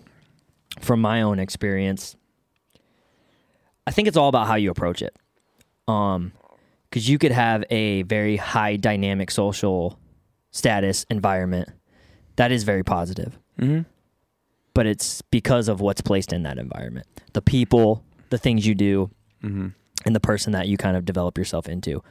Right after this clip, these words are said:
Speaker 2: Yeah.
Speaker 1: But if it's a negative environment, for sure, like,
Speaker 2: Mm-hmm.
Speaker 1: having a lot of people around that are the wrong people, saying the wrong things,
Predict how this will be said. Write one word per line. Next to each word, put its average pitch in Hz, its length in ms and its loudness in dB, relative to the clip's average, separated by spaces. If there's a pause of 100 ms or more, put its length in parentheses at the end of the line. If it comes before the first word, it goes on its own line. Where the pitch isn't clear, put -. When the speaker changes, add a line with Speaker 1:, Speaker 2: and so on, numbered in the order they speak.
(160)
Speaker 2:
Yeah. 95 180 -10 (580)
Speaker 1:
But 117 100 2
if 107 140 -2
it's - 120 -4
a 87 120 -4
negative 101 520 0
environment, 85 600 -4
for 92 120 -4
sure, 92 440 -2
like, 90 260 -4
Speaker 2:
Mm-hmm. 98 200 -12
Speaker 1:
having 117 240 0
a 117 40 2
lot 107 160 2
of 104 80 0
people 107 340 0
around 95 360 0
that 92 120 0
are 85 120 -4
the 87 80 -2
wrong 123 380 0
people, 104 460 -2 (260)
saying 113 260 0
the 101 100 2
wrong 107 380 2
things, 90 580 -4